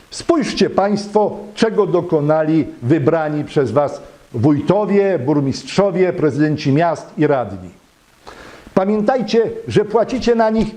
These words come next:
czterdzieści do pięćdziesięciu procent waszych pitów.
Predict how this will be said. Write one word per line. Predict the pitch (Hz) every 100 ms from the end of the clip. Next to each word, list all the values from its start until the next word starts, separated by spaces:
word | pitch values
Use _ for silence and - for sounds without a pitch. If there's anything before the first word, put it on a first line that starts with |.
| - -
czterdzieści | - 208 185 147 254 - 254 208
do | 196
pięćdziesięciu | 202 175 175 214 208 226
procent | 185 208 214 208 156
waszych | 190 220 208
pitów. | 254 226 117 -